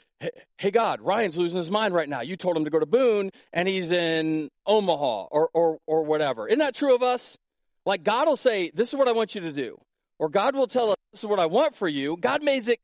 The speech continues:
makes it abundantly clear. But let's just be honest.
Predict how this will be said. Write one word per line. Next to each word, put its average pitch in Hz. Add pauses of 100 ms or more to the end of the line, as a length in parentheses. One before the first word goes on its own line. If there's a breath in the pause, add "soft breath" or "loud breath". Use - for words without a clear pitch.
(240 soft breath)
makes 240
it 226
abundantly 262 (380)
clear. 165 (140)
But 156
let's 202
just 240
be 247
honest. 254